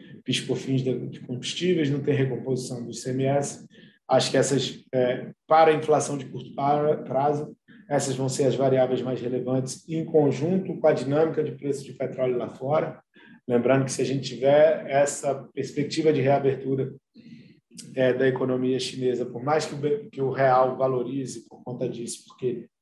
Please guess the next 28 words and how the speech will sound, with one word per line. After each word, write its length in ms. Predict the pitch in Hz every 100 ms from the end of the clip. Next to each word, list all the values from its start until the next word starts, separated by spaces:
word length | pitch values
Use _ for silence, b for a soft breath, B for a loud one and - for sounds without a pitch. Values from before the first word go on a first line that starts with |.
| _ -
o 40 |
nosso 220 | 131 -
principal 360 | - - 143 -
parceiro 380 | 131 - 131 -
comercial 440 | 131 117 131 123
vai 200 | 127 131
tá 320 | 127 127 - B B B B - _ _ _ _ _
voltando 340 | 131 131 127 131
a 60 |
crescer, 680 | 120 131 127 151 160 156 151
você 220 | 127 - 131
vai 220 | 135 127
mudar 420 | 131 135 139 156
um 120 | 139
pouco 220 | 147 139
a 20 | 135
dinâmica 440 | 127 135 131 131
de 120 | 123
dólar 280 | 127 123 113
forte, 440 | - 127 123 -
principalmente 600 | - 143 - 131 135 131
contra 200 | - 113
emergente, 640 | 131 131 113 120 123 113 - B B B _ _
deveria 440 | 123 127 120 131 127
gerar 340 | 120 120 123
uma 140 | 127
apreciação 560 | 120 123 120 127 113 127
cambial. 560 | 127 135 135 135 B